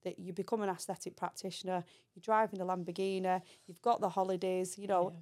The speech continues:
Speaker 1: and that's what it is. It's all about the lifestyle now. It's
Speaker 2: Yeah.
Speaker 1: not about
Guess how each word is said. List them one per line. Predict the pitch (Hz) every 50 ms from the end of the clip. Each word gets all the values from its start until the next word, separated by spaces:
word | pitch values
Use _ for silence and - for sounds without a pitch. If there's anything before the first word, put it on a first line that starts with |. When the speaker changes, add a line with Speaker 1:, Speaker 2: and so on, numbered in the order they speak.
| - -
Speaker 1:
and | 185 185 175
that's | 233 226 226 - - -
what | 208 190
it | 175 175
is. | 175 170 160 160 -
It's | - 180 175 -
all | 185 180 175 170
about | 170 165 175 165 160 - -
the | - 160
lifestyle | 160 151 147 156 - - - 87 -
now. | 156 165 - 165 _ _ -
It's | - 180 180 196
Speaker 2:
Yeah. | 185 196
Speaker 1:
not | 196 190 - -
about | 165 - 170 160 160 156 160 -